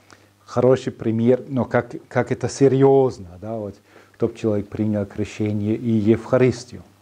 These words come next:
да. Отсюда, э, отсюда можно еще видеть одно, что в ранней церкви, э, бывала традиция крестить в другом месте,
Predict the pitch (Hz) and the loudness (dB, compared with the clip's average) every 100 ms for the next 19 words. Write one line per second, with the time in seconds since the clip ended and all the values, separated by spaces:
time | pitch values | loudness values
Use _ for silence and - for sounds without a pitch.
0 | _ 113 156 - - - - - - 135 | _ -10 -10 -12 -20 -20 -20 -10 0 0
1 | - - 190 233 - - - _ _ _ | 0 2 4 2 -6 -18 -20 _ _ _
2 | 143 127 131 - 151 190 175 143 151 151 | 2 4 4 0 2 4 4 2 2 0
3 | 135 - 147 120 147 143 131 - 107 107 | -8 -4 -4 -2 -2 -2 -4 -8 -8 0
4 | 113 214 240 - _ _ _ _ _ _ | 2 2 0 -10 _ _ _ _ _ _
5 | _ _ _ - - - - 135 131 123 | _ _ _ -20 -20 -8 2 4 4 2
6 | 117 117 - 120 104 123 202 220 139 - | -2 -8 -16 -8 0 2 2 2 0 -2
7 | 120 107 - - 208 240 - - _ _ | -6 -6 -6 -2 0 -2 -8 -20 _ _
8 | _ - 127 123 120 131 101 151 117 104 | _ -2 4 4 4 2 -4 -6 -2 2
9 | 147 202 190 - 127 127 165 - 165 - | 2 2 0 -2 -2 -2 -4 0 0 0
10 | 117 - - 165 233 233 - _ _ _ | -6 -6 -2 2 4 2 -8 _ _ _
11 | _ 113 - 131 117 131 170 160 139 160 | _ -14 0 2 4 4 4 0 -2 -2
12 | 165 - 170 170 | -4 -2 2 2